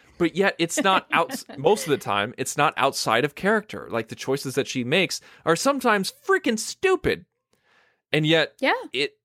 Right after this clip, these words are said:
Speaker 1: th-, we make stupid decisions as people, as humans. And, you know, like, she could have been, she could have been the angel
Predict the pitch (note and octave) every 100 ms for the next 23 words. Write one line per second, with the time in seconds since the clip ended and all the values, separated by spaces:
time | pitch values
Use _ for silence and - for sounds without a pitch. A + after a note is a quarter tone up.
0 | _ C#3 C#3+ G#3 C4 C4 A3 D#4+ F4+ -
1 | - F#3+ C3+ A2 - A2 G#2 G#2 F#2+ -
2 | F#2+ D#2 C#2+ B2+ - C3 G2 F2 - C3+
3 | C3+ B2 - _ _ _ - E3 D#3 C#3+
4 | - - F3+ A3 G3+ D#3 E3+ D#3 D3+ D3
5 | _ _ _ _ _ - - E3+ G#3 E3
6 | D3+ C#3 B2+ - E3 G#3+ D3 G2 A#2 D#3+